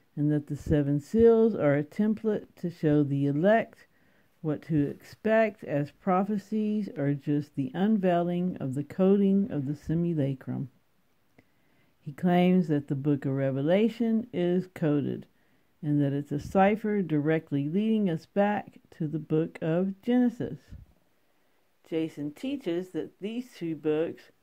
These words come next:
are interconnected, and that the other sixty-four books of the Bible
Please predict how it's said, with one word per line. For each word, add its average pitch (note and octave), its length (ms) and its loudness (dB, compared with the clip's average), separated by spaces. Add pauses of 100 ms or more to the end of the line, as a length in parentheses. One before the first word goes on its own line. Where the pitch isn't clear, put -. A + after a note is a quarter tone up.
(320)
are C#3 100 -4
interconnected, E3+ 1120 0
and D3 180 0
that D3 160 0
the - 220 -4
other G#3+ 360 2
sixty-four D#3 720 -4
books D3 380 -2
of C#3+ 100 -2
the C3+ 80 -2
Bible C#3+ 600 -2